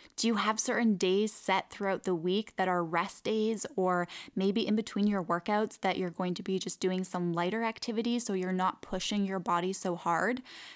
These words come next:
These days are gonna be so crucial to getting the best results because your body is not going to be able to effectively build muscle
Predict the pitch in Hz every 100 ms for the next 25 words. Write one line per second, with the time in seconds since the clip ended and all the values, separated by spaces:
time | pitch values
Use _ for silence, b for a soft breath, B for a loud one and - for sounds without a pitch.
0 | B 214 226 233 254 269 254 240 226 220
1 | - 214 214 - 208 - 196 202 180 190
2 | 190 185 170 175 185 - 180 175 185 208
3 | - B 220 233 226 247 214 220 247 277
4 | - 233 226 208 208 - 226 220 214 -
5 | 196 196 196 - 190 185 175 - 175 180
6 | 180 180 185 180 170 170 - 208 247